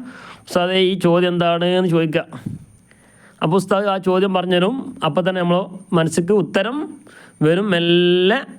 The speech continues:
ഓരോ അക്ഷരങ്ങൾ നോക്കിയിട്ട് അറിയുന്ന രൂപത്തിൽ എന്ത് ചെയ്യുക? എഴുതുക. നല്ല ക്ലിയറായിട്ട് എഴുതാൻ കഴിയുന്ന കുട്ടികൾ നല്ല ക്ലിയറിൽ എഴുതുക.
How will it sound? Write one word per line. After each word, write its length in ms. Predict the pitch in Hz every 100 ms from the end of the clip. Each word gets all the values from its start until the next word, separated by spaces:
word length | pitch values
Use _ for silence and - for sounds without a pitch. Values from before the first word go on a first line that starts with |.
| -
ഓരോ 420 | 156 170 190 214
അക്ഷരങ്ങൾ 480 | 196 170 - 190 190
നോക്കിയിട്ട് 540 | 185 165 147 185 180 233 -
അറിയുന്ന 460 | 175 190 233 240
രൂപത്തിൽ 380 | 208 196 196 202
എന്ത് 140 | 202 196
ചെയ്യുക? 400 | 202 214 262 262 - - -
എഴുതുക. 340 | 175 185 196 202 202 - _ _ _ - _ _ _ _ _ _ - -
നല്ല 200 | 196 208
ക്ലിയറായിട്ട് 640 | 226 214 220 226 226 226 240
എഴുതാൻ 300 | 220 214 220
കഴിയുന്ന 220 | 214 220
കുട്ടികൾ 220 | 208 226
നല്ല 340 | 208 202 220
ക്ലിയറിൽ 400 | 220 202 196 196
എഴുതുക. 380 | 175 160 147 -